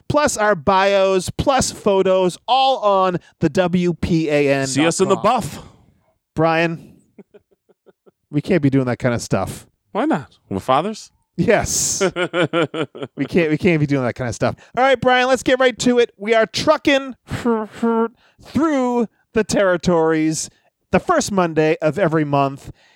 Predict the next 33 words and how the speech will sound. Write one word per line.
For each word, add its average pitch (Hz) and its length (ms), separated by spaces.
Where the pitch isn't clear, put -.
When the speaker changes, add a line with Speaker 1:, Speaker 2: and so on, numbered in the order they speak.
Speaker 1:
And 190 260
I 269 160
decided, 233 640
Brian, 185 640
that 196 160
we 277 100
are 262 140
gonna 220 260
literally 240 400
do 202 180
this 196 220
like 190 160
we 190 60
were 170 100
getting 202 220
in 196 80
a 170 80
car 131 580
and 160 220
driving. 139 540
So - 260
we 160 120
started 247 840
in 254 140
the 277 60
Northeast 160 680
with 143 260
W 226 400
W 196 360
W 180 360
F 127 400
last 202 300
time. 156 480